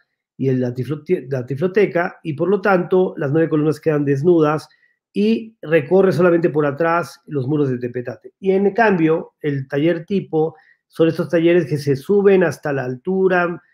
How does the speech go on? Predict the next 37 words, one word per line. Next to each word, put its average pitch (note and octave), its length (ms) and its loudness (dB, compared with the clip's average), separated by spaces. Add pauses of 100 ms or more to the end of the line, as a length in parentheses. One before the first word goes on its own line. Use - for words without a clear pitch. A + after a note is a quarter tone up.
(340)
que C#3+ 140 0
se C#3 180 0
puede, F3+ 480 2
noventa D3+ 320 0
centímetros C#3 480 -4
antes C#3+ 200 -2
de D3 100 2
la E3+ 120 2
losa, F3+ 440 0
para D#3 320 0
que, F#3 480 2
eh, C#3+ 140 -6
la C#3+ 160 -2
luz F3+ 420 -2
entre, D#3 640 0
bañe D3+ 560 -2 (220)
y B2 120 -8
tenga, E3+ 360 0
y E3 100 -6
sea F3 200 0
sana F3 260 -2
al E3+ 80 0
interior, F3+ 580 4 (440)
y, F#3 300 -4
y E3 140 0
en, D#3 200 0
y D#3+ 100 -2
en D#3 60 2
las D3 140 -2
puertas F#3+ 440 2
de C#3+ 80 -2
los C3 100 -4
dos F3+ 200 0
lados F3 480 0
construir D#3 640 -2
una E3+ 400 0
ventilación D3+ 840 -2